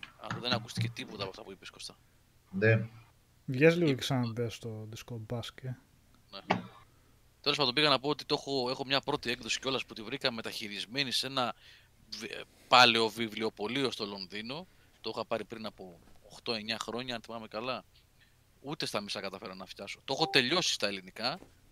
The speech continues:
Speaker 1: Δεν μπορούσα. Με είχε κουράσει
Speaker 3: Μμ.
Speaker 1: πάρα πολύ. Εντάξει, ε,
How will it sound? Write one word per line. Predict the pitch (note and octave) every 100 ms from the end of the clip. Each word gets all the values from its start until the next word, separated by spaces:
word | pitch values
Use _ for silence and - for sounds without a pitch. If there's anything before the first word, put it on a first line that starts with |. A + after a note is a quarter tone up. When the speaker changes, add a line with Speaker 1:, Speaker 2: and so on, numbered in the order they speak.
| _
Speaker 1:
Δεν | A#2+ D#3+
μπορούσα. | C#3 G#2+ - C#3 -
Με | C3+
είχε | F3
κουράσει | D3+ E3 B2
Speaker 3:
Μμ. |
Speaker 1:
πάρα | D3 G3 C#3
πολύ. | - F#2 G2 B2+
Εντάξει, | - D3+ A#2 - -
ε, | G#2+ A2+